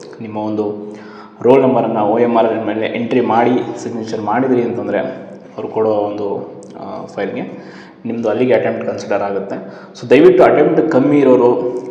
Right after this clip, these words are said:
ತುಂಬ ಜಾಗರೂಕತೆಯಿಂದ ಯೋಚನೆ ಮಾಡಿಬಿಟ್ಟು ಅಟೆಂಪ್ಟನ್ನು ಕೊಡಿ.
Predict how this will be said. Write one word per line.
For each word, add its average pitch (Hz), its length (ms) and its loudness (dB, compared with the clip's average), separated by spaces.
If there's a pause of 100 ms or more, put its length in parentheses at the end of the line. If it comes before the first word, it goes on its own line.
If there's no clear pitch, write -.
ತುಂಬ 123 160 0
ಜಾಗರೂಕತೆಯಿಂದ 123 840 2 (460)
ಯೋಚನೆ 127 360 0
ಮಾಡಿಬಿಟ್ಟು 107 440 0
ಅಟೆಂಪ್ಟನ್ನು 104 420 -4
ಕೊಡಿ. 98 440 -6